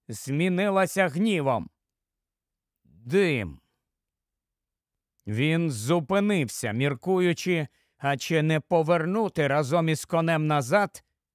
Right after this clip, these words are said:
і помітив, як трава ворухнулася від легенького подиху вітру. Віддалік на очереті колихнулася велика біла хмара павутиння.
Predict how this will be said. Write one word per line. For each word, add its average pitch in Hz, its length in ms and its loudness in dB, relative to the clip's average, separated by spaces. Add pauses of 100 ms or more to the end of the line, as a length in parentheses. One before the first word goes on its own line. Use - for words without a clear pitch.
(320)
і 98 160 -6
помітив, 113 760 -2
як 123 300 0
трава 127 720 0 (420)
ворухнулася 175 1200 0
від 160 180 0
легенького 170 840 2
подиху 170 680 0
вітру. 151 540 -2 (760)
Віддалік 135 1040 0
на 123 280 2
очереті 160 1040 -2 (460)
колихнулася 185 1400 0 (300)
велика 131 880 0
біла 156 680 0
хмара 147 720 0
павутиння. 147 1200 0